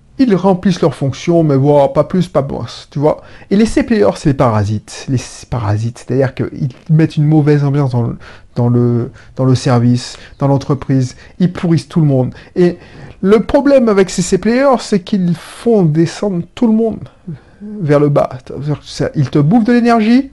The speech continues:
ils sont le faire-valoir des B players qui s'estiment devoir avoir une augmentation bien supérieure parce que eux, au moins, ils font leur boulot. Alors que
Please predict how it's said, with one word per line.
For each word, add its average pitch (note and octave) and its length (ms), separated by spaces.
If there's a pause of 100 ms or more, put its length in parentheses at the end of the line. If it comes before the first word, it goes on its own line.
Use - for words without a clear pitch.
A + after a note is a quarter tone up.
(360)
ils F#3 140
sont - 640
le F#3 120
faire-valoir F#3 680
des D3+ 100
B D#3 140
players D#3+ 440
qui E3+ 120
s'estiment D#3 880
devoir C#3+ 640
avoir C#3+ 420
une F3+ 220
augmentation F3+ 880 (800)
bien E3 320
supérieure G#3 560
parce - 180
que D#3+ 220 (440)
eux, A3+ 360
au G#3+ 100
moins, G#3 380
ils F#3+ 80
font F#3 200
leur F3 200
boulot. D#3+ 420 (380)
Alors - 160
que C#3+ 180